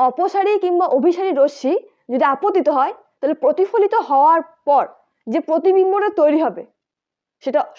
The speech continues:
সৎ হবে নাকি অসৎ হবে, এরকম একটা প্রশ্ন, একটা কনসেপ্ট তোমাদের বই আছে, সেটা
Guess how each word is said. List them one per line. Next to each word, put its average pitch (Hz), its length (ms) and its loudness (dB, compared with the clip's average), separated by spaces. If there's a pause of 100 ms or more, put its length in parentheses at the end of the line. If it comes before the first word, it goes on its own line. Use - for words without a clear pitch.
সৎ 269 240 0 (100)
হবে 320 160 -2 (340)
নাকি 285 180 -6 (100)
অসৎ 226 300 -6
হবে, - 140 -20 (720)
এরকম 294 220 0 (100)
একটা 320 140 -8 (120)
প্রশ্ন, 262 260 -8 (680)
একটা 233 140 -14 (100)
কনসেপ্ট 247 460 -6
তোমাদের 254 300 -6
বই 240 200 2
আছে, 311 200 -12
সেটা 277 160 -8